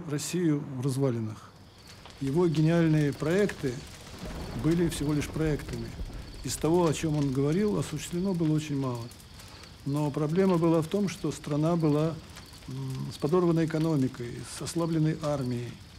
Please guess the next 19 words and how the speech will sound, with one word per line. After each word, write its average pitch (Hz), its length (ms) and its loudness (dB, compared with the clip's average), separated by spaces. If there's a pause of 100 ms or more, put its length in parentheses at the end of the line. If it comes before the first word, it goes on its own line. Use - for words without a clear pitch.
(120)
И 160 40 0
нужен 196 280 4
был 180 160 6
очень 170 200 2
хороший 175 400 0
руководитель, 165 520 2
чтобы 139 280 -2
в 135 80 2
этой 156 220 2
обстановке 165 680 -2 (640)
действовать 151 580 0 (220)
позитивно. 131 540 -2 (460)
И 170 40 -4
вот, 220 140 0
к - 60 -8
счастью 202 360 0
для 156 140 2
России, 180 440 0
такой 165 380 0